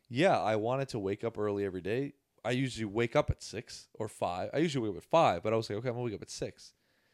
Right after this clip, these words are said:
I wanted to wake up at six, you know, go on the beach, run a little bit on the beach, work out, do this. I didn't really wanna drink too much. You know, I don't, like, I don't like to drink too much, but it was like, "You know what? Yes, these are decisions that I make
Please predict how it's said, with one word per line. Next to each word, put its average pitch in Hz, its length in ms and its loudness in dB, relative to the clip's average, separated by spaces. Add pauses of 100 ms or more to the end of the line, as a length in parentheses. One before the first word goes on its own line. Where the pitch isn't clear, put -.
(520)
I - 40 -10
wanted 127 240 0
to 165 80 0
wake 151 80 0
up 143 80 -2
at - 40 -18
six, 156 300 0
you 131 80 -6
know, 120 140 -6
go 113 180 -4
on 113 60 -4
the 101 80 -14
beach, 110 320 -8
run 110 180 0
a 117 60 -4
little 113 140 -2
bit 117 100 -2
on 113 80 -4
the 107 60 -6
beach, 110 300 -4
work 110 280 -4
out, 117 260 2
do 117 160 -2
this. 117 220 -2
I - 20 -2
didn't 120 140 -4
really 120 140 -6
wanna 110 180 -4
drink 113 220 -8
too 113 140 -6
much. 110 300 -4
You 98 60 -10
know, 101 100 -2
I 104 60 -2
don't, 113 200 -6 (300)
like, - 160 -20 (580)
I - 40 -6
don't 123 100 -2
like 113 80 -6
to - 60 -20
drink 98 160 -12
too 165 160 0
much, 127 340 0 (500)
but 120 120 -2
it - 20 0
was 110 140 -4
like, 95 120 -10
"You 82 60 -12
know 90 100 -6
what? 143 360 0 (1700)
Yes, 120 540 2
these 147 260 -2
are 160 100 2
decisions 131 480 -6
that 104 120 0
I 101 140 2
make 101 320 -6